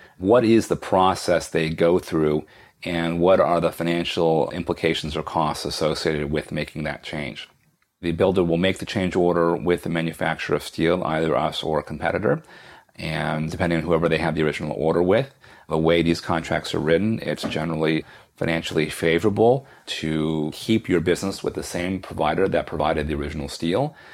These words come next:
And rather than paying a hundred percent of the original price for the steel,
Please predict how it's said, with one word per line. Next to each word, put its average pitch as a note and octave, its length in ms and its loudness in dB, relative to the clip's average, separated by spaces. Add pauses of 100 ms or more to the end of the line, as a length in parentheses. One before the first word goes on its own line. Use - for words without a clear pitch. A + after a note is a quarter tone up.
(200)
And E2 580 -4
rather F2 220 2
than E2+ 240 0
paying E2+ 560 -2
a C#2+ 140 -2
hundred F#2+ 260 -2
percent F2+ 380 -4
of E2 160 0
the E2 100 2
original E2 340 0
price E2+ 380 0
for E2+ 240 0
the - 80 -2
steel, E2 500 0